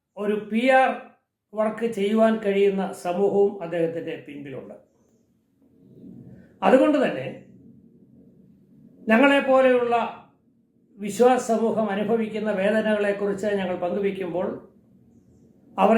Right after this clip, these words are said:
ഞങ്ങളെ വിമർശിക്കാനും വെല്ലുവിളിക്കാനും ഒക്കെ ഇറങ്ങി പുറപ്പെടാറുമുണ്ട്. പക്ഷേ പട്ടി കുരച്ചാൽ പടി തുറക്കില്ല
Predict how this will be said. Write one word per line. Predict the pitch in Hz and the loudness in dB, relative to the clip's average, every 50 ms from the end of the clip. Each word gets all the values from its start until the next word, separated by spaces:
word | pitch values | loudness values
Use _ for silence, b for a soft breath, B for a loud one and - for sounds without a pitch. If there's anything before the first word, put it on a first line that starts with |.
| 220 | 4
ഞങ്ങളെ | 220 233 247 247 247 247 | 4 2 2 2 2 2
വിമർശിക്കാനും | 233 226 233 220 233 226 - 233 226 220 220 214 214 214 | 2 0 -2 -4 -6 -4 -2 0 0 2 0 -2 -4 -4
വെല്ലുവിളിക്കാനും | 208 214 214 214 202 202 196 202 190 190 190 180 175 | -4 -6 -6 -4 -4 -4 -4 -4 -4 -4 -4 -6 -6
ഒക്കെ | 180 185 175 170 | -6 -6 -4 -4
ഇറങ്ങി | 175 170 165 - 165 | -4 -4 -6 -6 -8
പുറപ്പെടാറുമുണ്ട്. | 156 151 - 151 147 143 139 127 - - - - - - - - - - - - - - _ _ _ _ - - - _ _ _ _ _ _ _ _ _ _ _ - - - - - - - - _ _ _ _ - 190 | -8 -8 -8 -6 -6 -6 -6 -6 -8 -12 -14 -18 -20 -20 -20 -20 -20 -20 -20 -20 -20 -20 _ _ _ _ -20 -20 -20 _ _ _ _ _ _ _ _ _ _ _ -20 -20 -20 -20 -20 -20 -20 -20 _ _ _ _ -4 -4
പക്ഷേ | 190 190 - 220 233 190 156 151 - - - - - _ _ _ _ - _ - - - - - - - - - - - - - - - - - - - - - - - | -4 0 2 2 2 2 2 -2 -4 -8 -12 -18 -20 _ _ _ _ -20 _ -20 -20 -20 -20 -20 -20 -20 -20 -20 -20 -20 -20 -20 -20 -20 -20 -20 -20 -20 -18 -8 -2 0
പട്ടി | 196 202 196 302 294 262 | 0 0 2 0 2 2
കുരച്ചാൽ | 269 254 - - - 226 226 226 233 247 247 - 208 | 2 2 2 2 2 2 2 2 0 -2 -4 -4 -4
പടി | 202 220 247 233 | -4 -2 -2 -2
തുറക്കില്ല | 220 214 202 - 208 202 190 190 | -2 -4 -4 -6 -6 -6 -4 -4